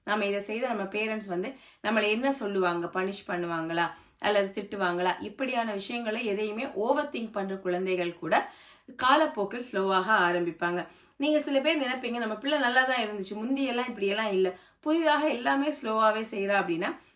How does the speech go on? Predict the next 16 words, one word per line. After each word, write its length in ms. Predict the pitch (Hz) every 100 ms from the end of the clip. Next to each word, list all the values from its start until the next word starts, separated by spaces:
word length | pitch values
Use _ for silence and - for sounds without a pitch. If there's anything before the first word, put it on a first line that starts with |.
| -
உங்க 220 | 262 311
பேரண்டிங்ல 640 | 349 262 262 254 240 190 208
ஏதாவது 340 | 190 190 190 214
சேஞ்சஸ் 440 | 180 180 180 175
இருக்குதா? 340 | 156 - 165 160 - _ _
பிள்ளைகள் 400 | 277 311 311 294
வளர்ந்ததுக்கு 640 | 220 214 240 247 233 226 196
பிறகு 220 | 208 240
நீங்க 160 | 202 190
குழந்தைகளை 640 | 208 226 247 226 196 226
அதீத 360 | - 185 269 269
சுமையை, 480 | 254 220 196 208 196 185
அதீத 360 | 180 226 240
ப்ரெஷரை, 500 | 240 208 196 226 233 240 - - -
அஹ், 140 | 180
ஏற்படுத்துறீங்களா? 800 | 190 220 220 196 196 175 175 185